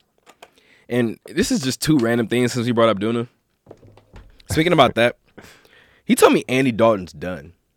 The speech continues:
And I don't wanna say,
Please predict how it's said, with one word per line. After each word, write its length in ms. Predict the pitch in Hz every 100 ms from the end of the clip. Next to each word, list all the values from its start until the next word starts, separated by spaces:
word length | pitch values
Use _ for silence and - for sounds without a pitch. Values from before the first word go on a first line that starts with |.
| _ _ _ _ - _ - -
And 400 | 139 127 117 98 _ _
I 140 | - 151
don't 200 | 185 135
wanna 220 | 127 117
say, 580 | - 120 117 104 98